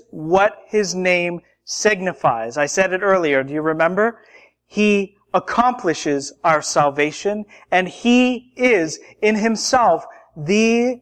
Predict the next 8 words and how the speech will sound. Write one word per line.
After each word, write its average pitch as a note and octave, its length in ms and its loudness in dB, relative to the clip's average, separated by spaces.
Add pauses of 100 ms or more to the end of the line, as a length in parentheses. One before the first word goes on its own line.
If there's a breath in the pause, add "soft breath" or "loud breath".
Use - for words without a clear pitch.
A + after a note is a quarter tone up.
salvation F#3 960 0 (180 loud breath)
of D#3 180 -2
God. E3+ 400 0 (320 soft breath)
There B3 200 4
is A#3+ 160 2
only C#4+ 520 4 (180)
one G#3+ 400 2 (160)
salvation. G3 720 0